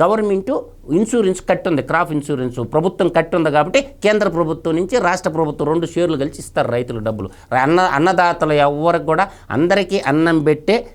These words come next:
అన్నదాతలకు ఎవరు అన్యాయం చేయాలని కోరుకోరు. కాబట్టి అన్నదాతలను అడ్డం పెట్టుకొని రాజకీయం చేయాలనుకునేవాడు నాశనం అయిపోతాడు, అంతకుమించి ఏం లేదు. అన్నదాతలు ఇప్పుడు వ-,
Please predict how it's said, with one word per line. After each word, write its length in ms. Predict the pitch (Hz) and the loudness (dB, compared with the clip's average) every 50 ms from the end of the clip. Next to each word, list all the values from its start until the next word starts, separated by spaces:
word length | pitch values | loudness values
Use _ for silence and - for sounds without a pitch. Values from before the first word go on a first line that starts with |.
| - - - - _ - | -20 -20 -20 -20 _ -8
అన్నదాతలకు 680 | - 120 156 175 175 165 165 156 147 - 160 165 151 147 | -4 -2 0 0 2 2 2 2 2 0 -2 -2 0 2
ఎవరు 280 | 135 135 139 160 180 | 2 2 4 4 4
అన్యాయం 420 | 175 147 147 151 160 165 160 151 131 135 | 4 4 4 4 4 4 2 0 0 0
చేయాలని 380 | 135 127 123 120 123 131 175 180 | 0 2 2 2 0 -2 -2 -2
కోరుకోరు. 760 | - 143 147 147 139 - 135 127 127 160 185 - - - - _ - | 0 2 2 2 2 0 -2 -2 -2 -2 -4 -8 -12 -18 -12 _ -2
కాబట్టి 280 | 147 156 170 170 175 196 | 0 2 2 2 2 2
అన్నదాతలను 680 | 147 131 151 180 202 208 202 208 208 202 - 208 202 | 2 2 2 2 2 2 2 2 2 2 0 2 2
అడ్డం 300 | 190 185 175 185 220 214 | 2 2 0 0 0 2
పెట్టుకొని 360 | 202 208 196 208 226 247 262 233 | 2 0 0 2 2 2 2 2
రాజకీయం 600 | 180 170 185 202 196 208 - 202 220 202 196 185 | 2 2 2 2 0 0 0 0 0 2 4 4
చేయాలనుకునేవాడు 640 | 190 185 185 180 170 170 175 170 170 180 202 220 | 4 4 4 2 0 -2 -2 -4 -2 -2 -2 -2
నాశనం 320 | 196 165 165 165 160 165 160 | -2 -2 -4 -4 -4 -4 -4
అయిపోతాడు, 500 | 151 143 - 139 123 117 120 107 98 - - | -4 -4 -4 -4 -6 -6 -6 -8 -12 -10 -10
అంతకుమించి 480 | 104 113 120 131 131 135 147 139 139 131 | -8 -6 -6 -4 -4 -4 -4 -4 -4 -4
ఏం 100 | 135 135 | -2 -2
లేదు. 220 | 127 131 151 185 - - - - | -2 -4 -4 -6 -10 -12 -6 -2
అన్నదాతలు 580 | 139 143 170 175 165 165 156 - 175 196 - - - - | 0 2 4 4 4 4 4 2 -2 -4 -4 -6 -12 -14
ఇప్పుడు 580 | - 87 - - 95 98 98 98 120 160 185 170 | -16 -14 -10 -6 -4 -2 -2 -2 -2 -2 -4 -4
వ-, 200 | 123 104 101 | -4 -4 -4